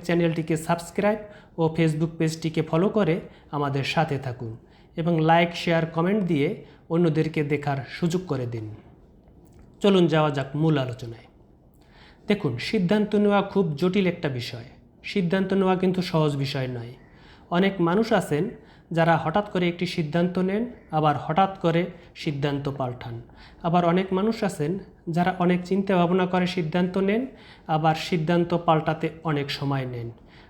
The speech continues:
মানুষের চারিত্রিক বৈশিষ্ট্য এক একজনের এক এক রকম। মনে রাখবেন, চকচক করলেই সব জিনিস হীরা হয় না, তাই দেখে শুনে বুঝে সিদ্ধান্ত নিন। এখানে মেঘনা ডিজিটাল স্কেলের ফ্যাক্টরিতে এই মুহূর্তে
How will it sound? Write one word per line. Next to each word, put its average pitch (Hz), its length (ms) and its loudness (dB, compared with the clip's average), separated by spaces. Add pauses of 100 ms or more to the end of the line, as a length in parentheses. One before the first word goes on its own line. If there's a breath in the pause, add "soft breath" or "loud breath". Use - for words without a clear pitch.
মানুষের 180 400 2 (100)
চারিত্রিক 185 540 0
বৈশিষ্ট্য 175 460 0 (240)
এক 175 80 -2
একজনের 160 420 2 (160)
এক 170 160 0
এক 180 160 0
রকম। 120 280 -6 (680 soft breath)
মনে 185 160 4
রাখবেন, 143 380 0 (360 loud breath)
চকচক 190 460 -4
করলেই 180 320 2
সব 170 280 0
জিনিস 165 260 0 (200)
হীরা 165 240 4
হয় 123 280 -4
না, 113 80 -10 (340)
তাই 156 180 2 (260)
দেখে 180 360 2
শুনে 185 340 0 (400 loud breath)
বুঝে 160 320 2
সিদ্ধান্ত 131 480 -6 (120)
নিন। 113 160 -10 (1120 loud breath)
এখানে 175 300 2 (140)
মেঘনা 170 300 2
ডিজিটাল 170 340 2
স্কেলের 165 360 0
ফ্যাক্টরিতে 165 460 -2 (200)
এই 185 120 2
মুহূর্তে 175 380 0